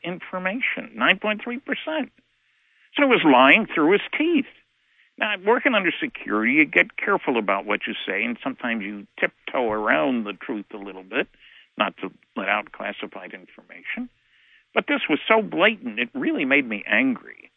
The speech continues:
And I was determined to get to the bottom of this. And the, uh, the report, incidentally, not only covered thirty-two hundred and one sightings, but they did a quality evaluation of all of them.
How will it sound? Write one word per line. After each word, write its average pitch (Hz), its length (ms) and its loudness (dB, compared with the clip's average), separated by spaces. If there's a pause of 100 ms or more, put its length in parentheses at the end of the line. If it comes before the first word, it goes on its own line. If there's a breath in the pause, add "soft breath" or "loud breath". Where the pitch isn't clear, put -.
(560 soft breath)
And - 80 2
I 143 60 6
was 165 180 2
determined 135 480 0
to 107 60 4
get 120 220 2
to - 80 -8
the 95 280 -4
bottom 110 500 4
of 92 180 -8
this. 82 260 -14 (120)
And 123 220 0
the, 139 200 2 (160)
uh, 165 80 2 (220)
the 120 100 -6
report, 139 440 4
incidentally, 127 580 -2 (960)
not 143 140 2
only 143 160 4
covered 113 320 2
thirty-two 123 380 2
hundred 117 220 0
and 101 80 -6
one 95 260 -6
sightings, 147 340 2
but - 100 -18
they 117 100 -4
did 110 180 -2
a - 20 -12
quality 143 520 0
evaluation 90 720 -8
of 85 100 -18
all 87 260 -14
of 92 60 -18
them. 127 260 -12